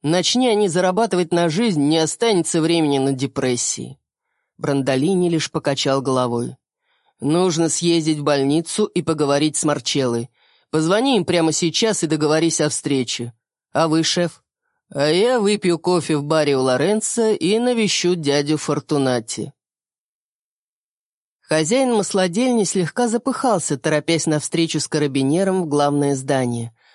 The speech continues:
Волосы растрепаны, взгляд мрачный. На вельветовых брюках масляные пятна. Этот человек не просто владел компанией,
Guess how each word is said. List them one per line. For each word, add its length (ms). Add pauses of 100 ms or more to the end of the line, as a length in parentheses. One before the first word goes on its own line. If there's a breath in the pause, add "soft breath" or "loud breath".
(120)
Волосы 460
растрепаны, 800
взгляд 480
мрачный. 600 (320 soft breath)
На 100
вельветовых 560
брюках 420
масляные 520
пятна. 540 (320 soft breath)
Этот 280
человек 420
не 80
просто 380
владел 340
компанией, 720